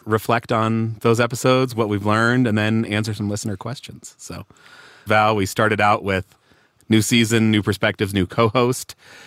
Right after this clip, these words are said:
You joined the fray. Uh, it was a big change. It was certainly a big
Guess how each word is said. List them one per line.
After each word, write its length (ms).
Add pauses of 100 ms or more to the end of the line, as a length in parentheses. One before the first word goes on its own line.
(140)
You 160
joined 500
the 140
fray. 800
Uh, 320
it 60
was 140
a 60
big 280
change. 480
It 20
was 160
certainly 240
a 60
big 320